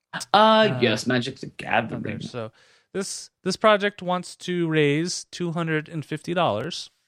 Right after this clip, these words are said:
Speaker 2: um, and I'll, I'll read you the description as that's all there's on here. Um, "Hi, as a mag-, as a player of Magic: The Gathering, I am irked by the influx of too many newer card games. I intend
Speaker 1: Too
Speaker 2: to,"
Speaker 1: many newer card games.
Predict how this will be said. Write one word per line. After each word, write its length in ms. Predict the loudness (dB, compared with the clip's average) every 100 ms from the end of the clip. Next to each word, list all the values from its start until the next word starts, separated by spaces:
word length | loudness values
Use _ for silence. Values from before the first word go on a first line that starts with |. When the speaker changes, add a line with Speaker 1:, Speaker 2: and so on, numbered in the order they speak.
| _ _ _ -8
Speaker 2:
um, 420 | -6 -6 -8 -12 _ _ _ _ _ _ -8
and 560 | -4 -4 -6 -10 -12 -10
I'll, 140 | -8 -6
I'll 140 | -8
read 340 | -10 -10 -10 -8
you 160 | -8
the 180 | -8 -8
description 680 | -8 -10 -8 -10 -10 -14 -12
as 500 | -12 -10 -12 -14 -20 _
that's 160 | -14 -10
all 200 | -8 -6
there's 200 | -8 -8
on 160 | -8 -10
here. 180 | -18 _ _ _ _ _ -6
Um, 300 | -4 -4 -4
"Hi, 360 | 0 0 0 -8 _ _
as 160 | -8 -6
a 60 |
mag-, 320 | -2 0 -2 -2
as 200 | 2 2
a 40 | 2
player 300 | 2 4 4
of 80 | 4
Magic: 320 | 2 2 0
The 80 | 2
Gathering, 520 | 6 6 6 2 0 _
I 120 | 2
am 180 | 2 0 2
irked 320 | 2 2 -2
by 140 | 0 0
the 140 | 0
influx 420 | -2 0 0 0 -2
of 140 | -8 -4
too 220 | 0 2
many 240 | 4 4
newer 320 | 4 4 4 2
card 340 | 2 -2 -2
games. 500 | -6 -10 -8 -8 -8 _ _ _ _ -10
I 60 | -8
intend 460 | -6 -2 0 4
Speaker 1:
Too 60 | 6
Speaker 2:
to," 100 | 6
Speaker 1:
many 240 | 6 6
newer 360 | 4 0 -2 -2
card 380 | -4 -6 -6 -8
games. 420 | -12 -18 -18